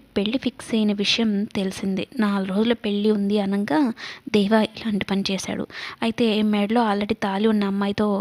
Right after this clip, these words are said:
నా కొడుకుతో తాళి కట్టించలేను అని ఆదిత్య వాళ్ళమ్మ చెప్తుంది. అయితే శాస్త్రం ప్రకారం దీనికి ఒక పరిష్కారం ఉందని పెద్దలు "ఇక అమ్మాయి మెడలో ఉన్న తాళిని తీయాలి అంటే వితంతువుని చేయాలి"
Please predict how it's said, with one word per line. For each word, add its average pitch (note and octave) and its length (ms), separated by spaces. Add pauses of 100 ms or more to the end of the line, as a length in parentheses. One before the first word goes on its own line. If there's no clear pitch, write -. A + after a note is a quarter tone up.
(100)
నా F#3+ 220
కొడుకుతో G#3 320
తాళి G3 320
కట్టించలేను G3 520
అని G3 260 (680)
ఆదిత్య G#3+ 380
వాళ్ళమ్మ G3 320 (220)
చెప్తుంది. F3+ 540 (340)
అయితే A3 200
శాస్త్రం A3 480
ప్రకారం G#3+ 480
దీనికి G3+ 260
ఒక G3 100
పరిష్కారం G#3+ 520
ఉందని G3 240
పెద్దలు G3 520 (680)
"ఇక - 180
అమ్మాయి G#3+ 300
మెడలో A3+ 280
ఉన్న G#3+ 120
తాళిని G#3 380
తీయాలి G3+ 500
అంటే G3+ 420
వితంతువుని A3 580
చేయాలి" F#3+ 520